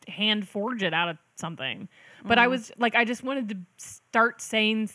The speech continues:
Speaker 1: like, have a conversation and see what they actually would say. But it just,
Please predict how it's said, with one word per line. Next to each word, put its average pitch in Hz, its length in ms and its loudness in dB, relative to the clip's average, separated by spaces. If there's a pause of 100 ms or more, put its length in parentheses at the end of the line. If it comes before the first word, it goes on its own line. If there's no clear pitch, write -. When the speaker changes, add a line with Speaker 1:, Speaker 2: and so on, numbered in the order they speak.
Speaker 1:
like, 208 180 -2
have 214 300 2
a 220 60 -4
conversation 202 600 -6
and 175 140 -10
see - 320 -6
what 185 160 -4
they 139 100 -2
actually 160 360 -2
would 160 180 -12
say. - 460 -10 (840)
But 220 280 0 (420)
it 240 100 2
just, 269 220 -2